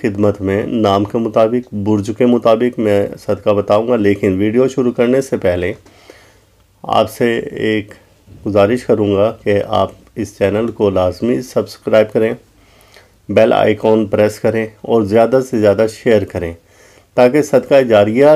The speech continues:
کی نیت سے یہ ویڈیو زیادہ سے زیادہ لوگوں تک پہنچے۔ تو سب سے پہلے برج حمل ہے۔ وہ لوگ جن کا تاریخ پیدائش اکیس مارچ سے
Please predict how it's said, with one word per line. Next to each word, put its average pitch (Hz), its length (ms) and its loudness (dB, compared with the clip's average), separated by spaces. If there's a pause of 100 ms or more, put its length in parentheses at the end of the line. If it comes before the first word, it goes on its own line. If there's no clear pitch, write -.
کی 120 160 0
نیت 117 360 2
سے 127 220 0
یہ 117 380 0
ویڈیو 117 460 0
زیادہ 104 380 4
سے 104 120 -6
زیادہ 101 280 4
لوگوں 98 300 2
تک 131 220 -2
پہنچے۔ 98 440 0 (1120)
تو 120 220 4
سب 147 220 0
سے 175 120 2
پہلے 151 400 4
برج 113 340 -4 (180)
حمل 101 320 2
ہے۔ 87 140 -10 (840)
وہ 147 160 6
لوگ 175 280 2
جن 147 220 0
کا 156 260 4
تاریخ 135 360 2
پیدائش 101 440 2 (560)
اکیس 190 420 -2
مارچ 113 300 4
سے 104 260 0